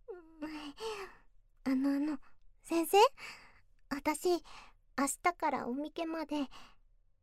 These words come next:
オナニーしないでいきますね。だから、あの、その、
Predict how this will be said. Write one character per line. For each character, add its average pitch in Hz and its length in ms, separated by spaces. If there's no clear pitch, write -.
オ 320 100
ナ 339 220
ニ 240 280
ー - 0
し - 200
な 349 160
い 349 80
で 277 100
い 247 100
き - 140
ま 240 180
す - 140
ね。 262 140
だ - 100
か - 180
ら、 262 100
あ - 40
の、 247 340
そ 269 340
の、 262 180